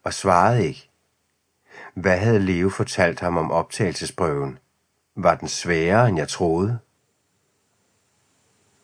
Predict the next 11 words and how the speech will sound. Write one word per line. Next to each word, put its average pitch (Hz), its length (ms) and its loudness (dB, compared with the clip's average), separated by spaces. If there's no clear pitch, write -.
Side - 380 4
elleve. 92 420 4
Som 95 300 0
dagene 101 400 6
gik, 101 480 -4
blev 98 140 0
Damian 101 600 2
mere 104 340 2
og 127 100 4
mere 90 280 2
rastløs. 80 800 -6